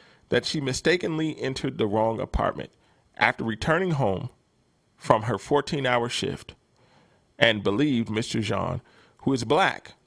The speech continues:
was an intruder. Officer Amber R. Geiger, thirty, fired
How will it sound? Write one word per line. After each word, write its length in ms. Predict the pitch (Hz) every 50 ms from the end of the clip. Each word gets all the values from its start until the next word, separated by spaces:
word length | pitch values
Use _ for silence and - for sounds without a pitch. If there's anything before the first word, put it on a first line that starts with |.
| _ -
was 160 | - 101 95
an 120 | 95 98
intruder. 480 | 101 95 - - - 127 - - 123 120 _ _ _ _ _ _ _ _ _ _ _ _ _ _ _ _ _ _ - - - - - - - _ _ -
Officer 480 | 131 147 - 214 - - - - - -
Amber 360 | - 120 127 135 135 127 -
R. 160 | - 117 110 107
Geiger, 380 | 104 95 92 90 90 104 98
thirty, 420 | - - 123 135 120 98 - - - _ _ _ _ _ _ _ _ _ _ _
fired 540 | _ - - 139 120 120 120 120 120 120